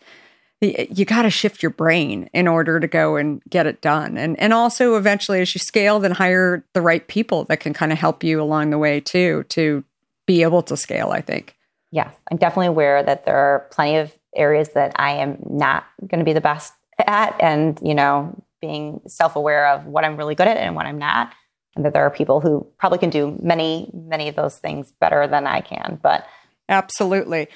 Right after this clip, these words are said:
Speaker 1: Well, one of the things that you and I were talking about that I, uh, I love this organization, WeBank.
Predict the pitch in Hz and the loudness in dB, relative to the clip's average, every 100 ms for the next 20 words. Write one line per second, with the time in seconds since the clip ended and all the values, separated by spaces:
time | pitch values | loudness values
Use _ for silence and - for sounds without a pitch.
0 | - 262 254 294 359 339 302 - 240 226 | -4 0 2 2 2 0 0 0 0 0
1 | 214 202 - 202 208 202 185 180 175 185 | 0 -2 -2 0 0 0 0 -2 -2 -2
2 | 180 185 175 165 165 156 156 - _ 170 | 0 -4 -2 2 2 2 0 -4 _ -4
3 | 165 160 - - 165 165 165 156 147 - | 0 0 0 0 0 2 2 2 2 0
4 | 175 180 185 196 170 - 170 156 156 160 | -4 0 2 0 -2 -4 -4 -4 -6 -6
5 | 156 156 156 208 233 180 147 - - | -6 -8 -4 -2 0 0 -2 -4 -12